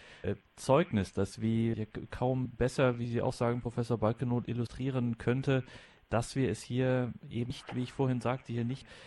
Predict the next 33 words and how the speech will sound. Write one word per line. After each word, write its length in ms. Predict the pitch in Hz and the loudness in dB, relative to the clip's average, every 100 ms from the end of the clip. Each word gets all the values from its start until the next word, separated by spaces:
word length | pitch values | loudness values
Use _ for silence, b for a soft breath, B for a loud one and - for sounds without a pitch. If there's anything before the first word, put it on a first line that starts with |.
| b - | b -4
ähm, 220 | 110 107 | -2 0
erbauliche 580 | 101 101 113 131 123 - | -2 0 2 0 -2 -2
Bildsprache 720 | 147 - - 117 120 139 139 | -2 -6 -6 0 0 0 0
machen, 500 | 123 131 131 131 127 | 0 0 -2 -2 -2
um 80 | - | -2
das 180 | 113 - | -4 -6
Klima 440 | - 131 107 131 | -6 -4 0 2
oder 200 | 123 120 | 4 2
Ähnliches 280 | 117 131 123 | 0 -2 -4
zu 120 | - | -2
erzeugen, 460 | 113 - 101 123 123 | -2 0 0 0 0
sondern 280 | 113 123 120 b b b | 0 0 -2 b b b
dass 220 | 110 - | -4 0
wir 80 | 117 | 0
hier, 320 | 104 127 131 | 2 2 2
wie 60 | 110 | 0
Sie 120 | 95 | -4
jetzt 160 | 92 - | -4 -4
im 280 | 98 95 | -2 -2
Abbild 540 | - 113 - 117 - - | -4 -6 -2 -2 -2 -2
der, 360 | 107 104 104 | 2 2 0
des, 280 | 101 110 - 104 104 | -2 -4 -4 -6 -6
dass 220 | - 107 - | -4 -4 -2
wir 140 | 120 | -2
es 100 | - | -2
hier 320 | - 123 123 | 0 0 0
zwar 480 | - 113 113 117 135 | -4 -2 0 0 0
allem 300 | 127 165 170 | 0 0 0
Geheimnis, 640 | 120 95 123 131 95 120 - b b | 0 0 2 2 0 -2 -8 b b
aber 160 | 101 | 0
dennoch 340 | 101 107 131 120 | 4 4 4 4
mit 180 | 113 - | 2 4
einer 420 | 117 110 104 | 6 8 8